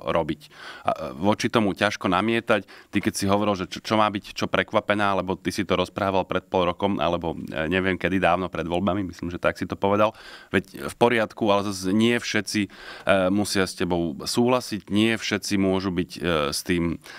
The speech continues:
nejak vnútorne stotožnení. Proste mohli mať iné očakávanie. A, a hovorím, aj keď nemusí byť, že, že doslova šokovaná, proste vybrala si, e, túto verbálnu, e, figúru. E,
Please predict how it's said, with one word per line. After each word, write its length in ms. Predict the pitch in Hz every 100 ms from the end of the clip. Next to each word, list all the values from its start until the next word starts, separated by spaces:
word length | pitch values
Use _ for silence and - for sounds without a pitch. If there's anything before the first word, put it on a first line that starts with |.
| -
nejak 240 | 85 87 95
vnútorne 800 | 104 120 123 123 110 107 101 80
stotožnení. 560 | - 120 147 120 123
Proste 240 | 120 143 127
mohli 240 | 120 120
mať 320 | 110 98 87 - - - -
iné 320 | 113 107 92
očakávanie. 880 | - - 147 147 139 135 131 123 113 - - - - - -
A, 80 | -
a 240 | _ 104
hovorím, 400 | 107 117 120 110 -
aj 240 | 107 117
keď 100 | 117 104
nemusí 240 | 120 120
byť, 140 | 101 92
že, 60 | 95
že 140 | 95
doslova 560 | 90 101 - 104 101 85
šokovaná, 480 | 101 - 120 117 107
proste 400 | 87 - 90 -
vybrala 480 | 80 104 107 104 95
si, 160 | - 92
e, 60 | - - - - 73 62 - - - _ _ _ -
túto 400 | 110 113 117 98
verbálnu, 720 | 98 98 98 98 95 92 85 67
e, 60 | 53 57 - - - - - - - - 62 - - - - - - -
figúru. 560 | - 131 131 123 113
E, 40 | 104